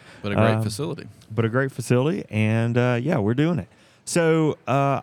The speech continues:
Speaker 2: I was gonna talk a little bit about the conference. Obviously, we are here at, uh, at O and L, and I was gonna,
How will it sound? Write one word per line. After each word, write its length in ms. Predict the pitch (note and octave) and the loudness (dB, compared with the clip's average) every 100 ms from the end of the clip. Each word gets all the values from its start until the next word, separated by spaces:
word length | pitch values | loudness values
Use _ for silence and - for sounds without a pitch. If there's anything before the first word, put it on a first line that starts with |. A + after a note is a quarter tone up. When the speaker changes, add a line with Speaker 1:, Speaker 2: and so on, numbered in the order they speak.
| - | -2
Speaker 2:
I 100 | D#3+ | 0
was 140 | D#3 | 0
gonna 220 | A#3 D#4 - - | -2 -6 -8 -4
talk 280 | - C#3 A#2+ | 0 0 0
a 40 | |
little 280 | G2+ A#2+ B2 | 0 0 0
bit 260 | A2 G#2+ - | 0 0 -2
about 800 | F#2+ F#2+ - G#2+ G#2 G2+ - - - _ _ _ - | -8 -8 0 2 4 0 -4 -14 -20 _ _ _ -6
the 80 | G#2 | -4
conference. 760 | - B2+ F#2 - F2 - - - | 2 2 2 -2 -2 -2 -6 -4
Obviously, 500 | G#2 G#2 F#2 - F2+ | 0 0 -2 -2 -2
we 240 | F2+ G2+ | 0 0
are 380 | F#2+ F#2 F#2 F2 - _ _ _ _ _ | 0 0 0 -4 -6 _ _ _ _ _
here 440 | - A2+ G#2+ G2+ - | 0 2 2 0 -2
at, 400 | F#2+ F#2 F2+ - | -2 -2 -4 -4
uh, 420 | F2+ F2+ E2+ E2+ E2+ _ _ - | -2 0 -2 -4 -6 _ _ -8
at 180 | F#2+ - | -8 -2
O 180 | G2+ F#2+ | 0 2
and 100 | F2+ | 2
L, 260 | F#2 F#2+ | 2 0
and 100 | - F#2+ | -2 -4
I 40 | |
was 140 | G2 | -4
gonna, 280 | - D3 F#2+ | 0 0 -2